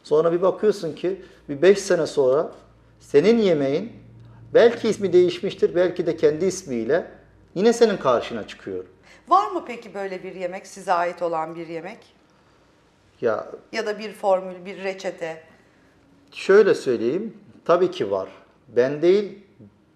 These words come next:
Speaker 1: zaten profesyonel çalışan tüm arkadaşların aynı şekilde var. Ee, nedir? Ya bizim meslekte sonuç olaraktan kullandığımız ürünler, özellikle Türkiye, e,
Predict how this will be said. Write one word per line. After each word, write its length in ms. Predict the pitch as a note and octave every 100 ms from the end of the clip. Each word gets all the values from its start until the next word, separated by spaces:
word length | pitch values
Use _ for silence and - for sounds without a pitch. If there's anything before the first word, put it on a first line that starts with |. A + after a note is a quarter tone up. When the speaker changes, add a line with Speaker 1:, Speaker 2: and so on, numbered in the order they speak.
| _ _
Speaker 1:
zaten 460 | - B2+ C3 D3+
profesyonel 600 | - C3+ D3 C#3 D#3 D#3+
çalışan 440 | D#3+ D3 C#3 E3 F3+ - _ _
tüm 180 | - F3+
arkadaşların 600 | B2+ G#2+ G2+ F#2+ G2+ G2+
aynı 200 | G#2 G2+
şekilde 500 | - - G2+ F#2 G2
var. 180 | C#3+ - - _ _ _ _ _ _ _ _ _ -
Ee, 60 | A2+ A2 G#2+ A2 G#2+ G#2+
nedir? 480 | B2+ G3 E3+ F3+ - - _ _ _ _ -
Ya 160 | A#2
bizim 220 | C#3+ F3
meslekte 680 | F3+ F3+ - F3 - F3 B2
sonuç 320 | - D#3 D#3 D#3+
olaraktan 420 | D#3 D3 D#3 C#3+
kullandığımız 600 | D3+ D3 D3 D3+ D3 C#3
ürünler, 420 | C#3+ D3 D3 C3+ - _ _ _ _ _ _
özellikle 460 | - A#2 C#3+ - C#3
Türkiye, 520 | C3+ C3+ - C3 A2+ - - _ _
e, 60 | -